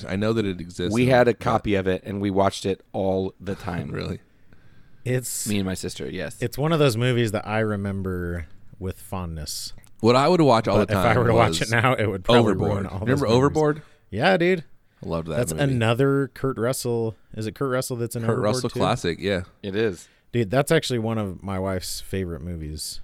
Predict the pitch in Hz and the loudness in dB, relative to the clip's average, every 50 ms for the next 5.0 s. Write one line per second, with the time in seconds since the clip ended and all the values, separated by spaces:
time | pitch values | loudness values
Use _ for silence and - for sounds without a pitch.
0 | - - - - - - - _ - - - 127 139 - 185 190 156 - - 107 | -14 -16 -20 -20 -20 -20 -20 _ -8 -2 0 0 2 4 2 2 2 2 2 2
1 | 107 117 147 156 110 107 113 120 120 123 117 120 117 120 123 - - 147 131 123 | 4 4 4 2 2 0 0 2 2 2 2 2 2 0 0 0 2 2 4 4
2 | 117 117 - - - 120 110 - - 110 110 107 110 110 107 107 107 104 104 101 | 4 2 0 0 -2 -2 0 0 -2 0 0 0 0 0 0 -2 -2 -2 -2 -4
3 | 98 98 95 - _ - 139 123 117 117 117 - - - 95 90 85 82 80 73 | -4 -6 -10 -14 _ -18 -14 -14 -12 -12 -12 -14 -14 -14 -12 -10 -10 -10 -10 -12
4 | 71 90 - _ _ - - 104 135 151 - - - 190 196 214 208 214 220 | -14 -18 -20 _ _ -8 -6 -6 -4 -6 -6 -4 -2 -2 -2 -2 -4 -6 -8